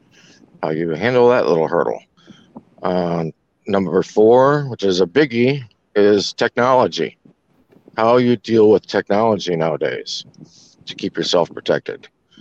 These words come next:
And the fifth one that I put down was money. And money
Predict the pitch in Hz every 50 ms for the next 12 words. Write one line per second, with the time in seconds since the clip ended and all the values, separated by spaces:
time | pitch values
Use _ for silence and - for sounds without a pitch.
0 | - _ _ _ _ _ _ - 101 101 98 95 98 98 92 92 92 95 - -
1 | - 143 143 147 - - - - - 107 104 95 92 92 92 92 92 92 101 117
2 | 117 - - _ _ _ _ _ _ _ _ _ - 95 92 82 80 - - -
3 | 82 82 82 101 117 113 110 107 117 127 120 98 98 113 113 120 135 139 123 98
4 | 69 - - - _ _ _ _ _ _ _ - - _ _ _ _ _ _ -
5 | 107 101 98 95 98 95 90 92 87 71 - _ _ _ _ - 78 82 110 147
6 | 160 165 170 175 160 -